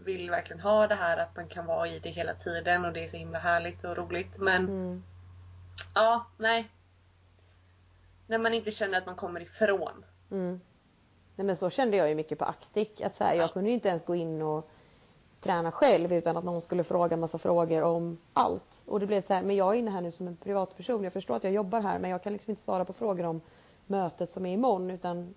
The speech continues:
Speaker 2: det tar vi på mötet imorgon", typ.
Speaker 1: Ja, nej men exakt.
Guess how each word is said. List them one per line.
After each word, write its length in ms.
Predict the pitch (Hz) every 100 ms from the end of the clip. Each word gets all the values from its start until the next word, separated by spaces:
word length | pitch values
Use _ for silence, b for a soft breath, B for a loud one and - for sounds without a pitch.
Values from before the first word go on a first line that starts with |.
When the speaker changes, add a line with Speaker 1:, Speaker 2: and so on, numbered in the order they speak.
| _
Speaker 2:
det 100 | 190
tar 180 | 262 208
vi 80 | 185
på 60 |
mötet 260 | 196 185 180
imorgon", 320 | 214 - - -
typ. 200 | - - 277 - _ _ 233
Speaker 1:
Ja, 220 | 226 226 - -
nej 100 | 247
men 120 | 247
exakt. 280 | 240 226 -